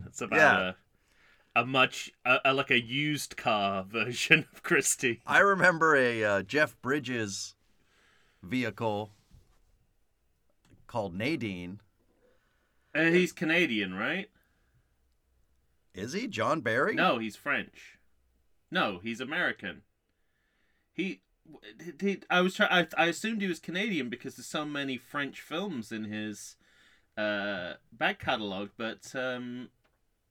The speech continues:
Speaker 1: I guess he's just an American who makes French films, or a, a French-born, he was born in New York, died in Paris.
Speaker 2: Well, I mean, if you say so.
Speaker 1: This is fascinating.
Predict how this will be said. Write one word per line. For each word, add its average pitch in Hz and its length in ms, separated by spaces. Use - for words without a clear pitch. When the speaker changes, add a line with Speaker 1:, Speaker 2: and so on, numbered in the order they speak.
Speaker 1:
I 123 100
guess 147 240
he's 117 160
just - 180
an 117 60
American 117 640
who 123 440
makes 113 320
French 127 320
films, 233 400
or 98 580
a, 98 80
a 101 40
French-born, 110 840
he 117 80
was 117 80
born 151 280
in 113 120
New 107 100
York, 107 360
died 123 220
in 120 100
Paris. 135 640
Speaker 2:
Well, 90 120
I - 40
mean, 90 100
if 87 140
you 110 100
say 123 240
so. 71 340
Speaker 1:
This 127 180
is 107 120
fascinating. 78 800